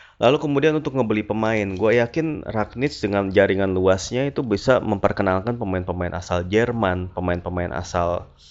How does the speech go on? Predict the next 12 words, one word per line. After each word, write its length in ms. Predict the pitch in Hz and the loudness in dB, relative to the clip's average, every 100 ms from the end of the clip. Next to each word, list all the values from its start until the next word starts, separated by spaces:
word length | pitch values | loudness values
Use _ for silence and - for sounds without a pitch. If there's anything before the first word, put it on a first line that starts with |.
| - - _ _ _ | -20 -20 _ _ _
mungkin 400 | 95 92 101 95 | -4 0 0 0
pemain-pemain 480 | 90 87 90 87 | -2 -2 -2 -4
asal 240 | 82 87 82 | -2 -4 -2
Prancis, 800 | 101 117 135 131 110 107 - - | 4 4 2 0 0 0 -6 -4
pemain-pemain 640 | 90 87 87 87 87 87 | -2 -2 -2 -4 -4 -4
asal 320 | 92 - 87 | -6 -4 -2
Austria, 800 | 87 - - 120 131 110 95 98 | -2 -2 -2 0 4 4 4 -2
ataupun 480 | - 98 92 92 92 | -8 -6 -6 -4 -4
negara-negara 640 | 92 92 95 90 90 95 92 | 0 0 0 -2 -2 -2 0
Eropa 320 | 92 82 85 | -2 -2 -2
Tengah 320 | - 95 95 | -2 -2 -2
lain 480 | 92 90 107 123 | -2 0 0 -4